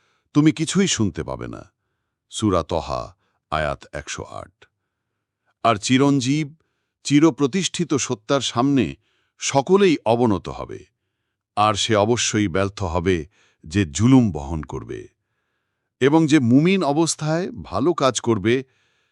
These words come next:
সে কোনো জুলুম বা ক্ষতির আশঙ্কা করবে না। সূরা তহা, আয়াত একশো এগারো থেকে একশো বারো। তাদেরকে ছেড়ে দাও, তারা বেহুদা কথায় মত্ত থাকুক আর খেলতামাশা করুক,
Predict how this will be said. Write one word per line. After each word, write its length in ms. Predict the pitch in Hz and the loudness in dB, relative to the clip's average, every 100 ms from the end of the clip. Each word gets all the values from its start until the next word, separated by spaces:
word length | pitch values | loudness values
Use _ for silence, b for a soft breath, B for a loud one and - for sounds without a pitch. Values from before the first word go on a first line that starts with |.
| _ - | _ -8
সে 200 | - 131 | -2 -2
কোনো 360 | - 147 170 | 2 4 4
জুলুম 500 | 113 120 123 120 120 - _ - | 2 4 4 4 0 -6 _ -8
বা 160 | 90 | -6
ক্ষতির 460 | 90 - 101 110 95 | -6 -6 -4 -4 -4
আশঙ্কা 580 | 82 78 - 104 87 76 | -8 -8 -4 -4 -6 -10
করবে 340 | 69 62 - | -10 -14 -18
না। 240 | 57 62 _ _ _ _ _ | -20 -20 _ _ _ _ _
সূরা 340 | - - 80 78 | -16 -10 -8 -6
তহা, 520 | 85 76 78 73 65 _ _ _ _ _ | -6 -6 -6 -8 -10 _ _ _ _ _
আয়াত 340 | 85 80 73 - - | -8 -6 -8 -12 -16
একশো 320 | 78 - 82 | -14 -10 -10
এগারো 340 | 67 67 67 | -10 -12 -12
থেকে 420 | 69 87 - 69 67 _ _ | -12 -14 -12 -12 -14 _ _
একশো 320 | 76 67 - | -16 -12 -12
বারো। 400 | 67 57 50 50 _ _ _ _ _ _ _ _ _ _ | -12 -14 -16 -20 _ _ _ _ _ _ _ _ _ _
তাদেরকে 420 | - 131 156 143 165 | 0 4 4 4 0
ছেড়ে 340 | - 156 180 | 0 2 2
দাও, 340 | 131 71 55 _ _ _ _ _ _ - | 0 -6 -12 _ _ _ _ _ _ -2
তারা 200 | 123 131 | 2 4
বেহুদা 420 | 110 135 135 143 131 | 4 4 6 4 2
কথায় 300 | 123 139 131 | 0 2 4
মত্ত 380 | 135 131 156 | 4 2 0
থাকুক 640 | - 107 - 76 - - - _ _ _ _ - | 0 -2 -4 -10 -12 -20 -20 _ _ _ _ -4
আর 200 | 113 107 | 0 0
খেলতামাশা 720 | 107 127 127 120 113 104 95 | 0 0 2 2 2 2 -2
করুক, 480 | - 69 50 - - | -6 -10 -12 -18 -20